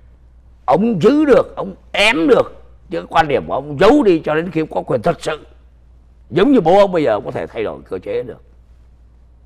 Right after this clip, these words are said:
Lúc đó dễ rồi, không chơi Trung Quốc, tôi quay qua tôi chơi với Mỹ. Giống như Philippines bây giờ. Thì quý vị thấy Philippines và Cambodia nó không giáp Trung Quốc, nó không bị đe dọa, nó có thể làm được điều đó. Việt Nam là khó cửa lắm.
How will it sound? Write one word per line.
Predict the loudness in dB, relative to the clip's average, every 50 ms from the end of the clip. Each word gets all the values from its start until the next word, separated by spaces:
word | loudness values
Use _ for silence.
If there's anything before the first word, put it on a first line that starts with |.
| _ _ _ _ _ _ _ _ _ _ _ _ _ _ _ _ _ -18 _
Lúc | -10 -6
đó | -4 0
dễ | 0 0 0 0 -2 -4
rồi, | -4 -4 -6 -8
không | -10 -10 -10 -10 -6 -4
chơi | -4 -4 -4
Trung | -6 -10 -10
Quốc, | -12 -14 -14 -16
tôi | -14 -8
quay | -6 -6 -6
qua | -6 -10 -12
tôi | -10 -6
chơi | -6 -6
với | -6 -6
Mỹ. | -10 -12 -12 -16 -20 -20 -20 _ _ _ -20 _ _ _ _ _ _ _
Giống | -12 -10 -8
như | -8 -6
Philippines | -6 -8 -8 -8 -10 -12 -10 -10
bây | -8 -4
giờ. | -4 -4 -4 -6 -14 _ _ _ _ _ -20 _ _ _ _ _ _ _ _ -20 _ _ _ _ _ _ _ _ _ _ _ _ _
Thì | -8 -8 -8
quý | -6 -8
vị | -10 -6 -6
thấy | -6 -6 -6
Philippines | -8 -6 -6 -8 -8 -8 -10 -10 -8 -6
và | -6 -8
Cambodia | -6 -6 -6 -2 0 0 0 0 -2 -2 -4 -6
nó | -8
không | -10 -8 -8 -8 -6 -2
giáp | -2 -2 -2 -4
Trung | -8 -10 -10
Quốc, | -10 -10
nó | -10 -14
không | -14 -14
bị | -14 -10
đe | -10 -8
dọa, | -8 -6 -8 -8 -8 -10 -16
nó | -20 -20
có | -16
thể | -14 -12 -10
làm | -10 -10 -12
được | -12 -14 -12
điều | -12 -14
đó. | -14 -16 -20 -20 _ _ _ _ -20 _ _ _ -20 _ -20 _ -20 _ _
Việt | -14 -14 -10
Nam | -8 -10 -10 -10
là | -12 -14
khó | -14 -8 -6 -6 -6 -6 -8 -8
cửa | -8 -8 -6 -8 -12 -20
lắm. | -20